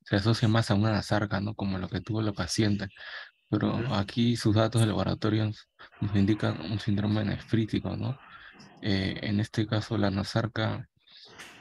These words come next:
Speaker 1: eh, ¿se podría explicar por el síndrome nefrítico? Porque no, no es muy común, ¿verdad?
Speaker 2: O sea, no es muy común que el nefrítico de anasarca, pero ¿por qué,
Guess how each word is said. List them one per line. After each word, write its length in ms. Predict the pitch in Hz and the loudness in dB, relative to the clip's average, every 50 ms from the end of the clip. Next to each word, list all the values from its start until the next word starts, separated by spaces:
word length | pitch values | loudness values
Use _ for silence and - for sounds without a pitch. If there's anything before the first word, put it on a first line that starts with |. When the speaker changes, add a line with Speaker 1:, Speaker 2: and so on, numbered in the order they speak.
| - - - | -20 -16 -10
Speaker 1:
eh, 240 | - 110 98 - - | -8 -6 -6 -6 -4
¿se 140 | - - - | -2 -2 0
podría 280 | - - 101 101 113 131 | 2 4 6 6 6 6
explicar 300 | 135 131 117 107 117 117 | 6 4 4 2 2 2
por 120 | - 110 | 0 0
el 60 | 110 | 0
síndrome 360 | 107 104 95 101 104 107 110 104 | 0 0 0 0 0 -2 -2 -4
nefrítico? 680 | 98 98 - - 110 104 - 110 - 139 165 180 - _ | -4 -6 -4 -2 -2 -2 -2 -2 -2 -2 -4 -4 -6 _
Porque 320 | - - 107 98 - - 92 | -8 -8 -6 -6 -6 -6 -4
no, 320 | 101 101 107 107 107 107 107 | -4 -2 -2 -2 -2 -2 -4
no 360 | 101 90 87 - - 107 113 | -6 -8 -8 -6 -2 2 4
es 60 | 117 | 4
muy 140 | 120 120 117 | 6 4 4
común, 360 | 117 - 98 98 101 107 101 | 4 2 2 2 2 2 0
¿verdad? 320 | 92 90 92 - - - - - - - - - _ _ _ - - - - - - - - - - - - - - - - - - - - - - - - - - - - - - | 0 0 0 0 -2 -2 -6 -12 -20 -20 -20 -20 _ _ _ -20 -20 -20 -20 -20 -20 -20 -20 -20 -20 -20 -20 -20 -20 -18 -16 -16 -16 -18 -20 -20 -20 -20 -20 -20 -20 -20 -20 0 4
Speaker 2:
O 100 | 175 170 | 6 6
sea, 240 | 143 - 196 180 175 | 8 10 10 10 10
no 140 | 180 202 | 10 10
es 100 | 226 208 | 10 10
muy 200 | 190 208 226 233 | 10 8 8 6
común 420 | 220 - 185 160 160 175 190 196 180 | 6 6 6 6 6 6 6 4 4
que 100 | - 175 | 4 4
el 120 | 156 143 | 4 4
nefrítico 600 | 139 127 120 - - 170 180 170 170 170 - 151 | 2 2 0 2 2 2 2 2 0 0 0 2
de 140 | 139 135 135 | 2 4 4
anasarca, 680 | 135 139 135 127 - - 151 135 127 123 - 147 - - - - - - - - - - - - - - - - - - | 4 2 2 0 2 2 2 2 2 0 -2 -4 -6 -6 -10 -16 -20 -20 -20 -20 -20 -20 -20 -20 -20 -20 -20 -20 -6 -2
pero 500 | - 143 135 127 123 120 117 113 113 120 117 - - - - - - - - - - - - - - - - - - - - - - - - - | 0 2 6 6 8 8 8 8 6 4 2 -2 -12 -18 -20 -20 -20 -20 -20 -20 -20 -20 -20 -20 -18 -18 -16 -16 -18 -18 -20 -20 -20 -8 0 2
¿por 180 | 147 139 147 | 2 2 2
qué, 340 | - 165 185 185 190 180 147 | 2 2 2 2 2 0 0